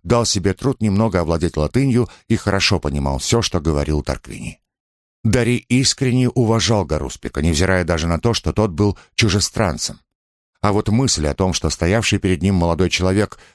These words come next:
мог обладать такими же мистическими способностями,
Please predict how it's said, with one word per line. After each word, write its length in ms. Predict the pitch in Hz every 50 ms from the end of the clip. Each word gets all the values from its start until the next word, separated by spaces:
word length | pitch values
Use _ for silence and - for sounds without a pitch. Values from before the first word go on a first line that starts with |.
| _ -
мог 180 | 196 196 -
обладать 400 | 101 98 85 101 98 - 95 87
такими 420 | - 95 92 - - 113 113 101 92
же 140 | - 85
мистическими 640 | 80 80 78 - - 90 - 82 - - - 78 71
способностями, 840 | 67 - - 73 - - 123 139 104 90 76 - - 71 60 55 -